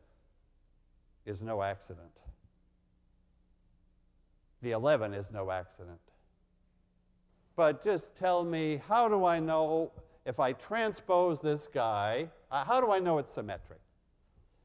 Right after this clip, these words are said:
Well, I'm gonna transpose it. And when I transpose it,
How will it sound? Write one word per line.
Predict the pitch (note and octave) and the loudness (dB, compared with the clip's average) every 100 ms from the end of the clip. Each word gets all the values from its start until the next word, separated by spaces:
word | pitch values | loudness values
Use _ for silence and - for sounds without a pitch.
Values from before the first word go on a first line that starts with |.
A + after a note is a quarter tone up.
| _ _ - | _ _ -2
Well, | B3 A#3+ | 2 2
I'm | A3+ | 2
gonna | G#3 G#3+ | 0 -2
transpose | G#3 B3 A#3+ G#3 - G2+ F#2 | -2 -2 -2 -6 -4 -4 -6
it. | F2+ - _ _ _ _ _ _ _ _ _ _ _ _ - | -16 -20 _ _ _ _ _ _ _ _ _ _ _ _ -4
And | D#3+ F3 G3 A3 F3+ | 0 2 2 -2 -2
when | E3+ F3 | 0 0
I | E3+ | 0
transpose | E3 G#3 G#3 - C3+ B2+ | 0 -2 -2 0 0 0
it, | F3+ | -2